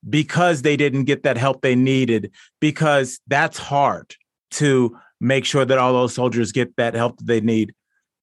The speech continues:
It's easy to go after language.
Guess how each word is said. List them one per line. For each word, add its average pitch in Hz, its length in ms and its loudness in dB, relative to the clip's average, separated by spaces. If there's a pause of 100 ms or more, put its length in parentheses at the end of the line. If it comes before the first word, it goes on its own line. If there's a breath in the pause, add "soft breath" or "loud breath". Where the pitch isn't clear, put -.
(140)
It's 156 180 -2
easy 147 640 2
to 139 140 -2
go 131 180 2
after 127 300 0
language. 110 640 -4